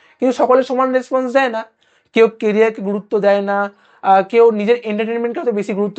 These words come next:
দেয় বা অন্য কিছুকে। যারা দেয় না তাদের লাইফে সাকসেসফুল, মানে সাকসেস আসে না, যারা দেয় তাদের সাকসেস আসে। তো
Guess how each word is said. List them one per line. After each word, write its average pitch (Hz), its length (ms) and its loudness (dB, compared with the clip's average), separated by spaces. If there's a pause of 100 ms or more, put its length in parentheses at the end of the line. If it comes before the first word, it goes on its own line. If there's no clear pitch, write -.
দেয় 240 120 8
বা 294 60 8 (100)
অন্য 226 120 -4 (120)
কিছুকে। 196 320 -6 (540)
যারা 165 180 4 (140)
দেয় 214 240 2
না 214 80 -4 (400)
তাদের 156 180 -8 (100)
লাইফে 175 320 -6
সাকসেসফুল, 185 340 -8 (240)
মানে 156 180 -4
সাকসেস 180 240 0 (120)
আসে 202 240 2
না, 202 60 2 (540)
যারা 160 180 4 (140)
দেয় 214 200 4 (420)
তাদের 156 180 -16 (100)
সাকসেস 190 360 -8 (320)
আসে। 143 220 -12 (360)
তো 170 60 4